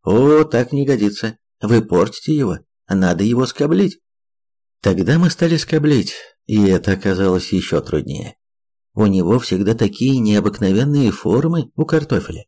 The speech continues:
Все шишки, да бородавки, да впадины. Мы усидчиво работали в течение двадцати пяти минут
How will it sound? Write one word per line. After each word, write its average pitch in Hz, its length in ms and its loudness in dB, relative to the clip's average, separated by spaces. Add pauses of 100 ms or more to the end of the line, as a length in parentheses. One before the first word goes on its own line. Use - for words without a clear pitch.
(220)
Все 90 280 2
шишки, - 540 -2
да 87 120 0
бородавки, 92 560 0
да 87 160 0
впадины. 135 600 -2 (680)
Мы 120 300 2
усидчиво 135 680 -4
работали 123 480 2
в 110 60 -4
течение 117 460 0
двадцати 98 640 0
пяти 139 300 -4
минут 127 340 -4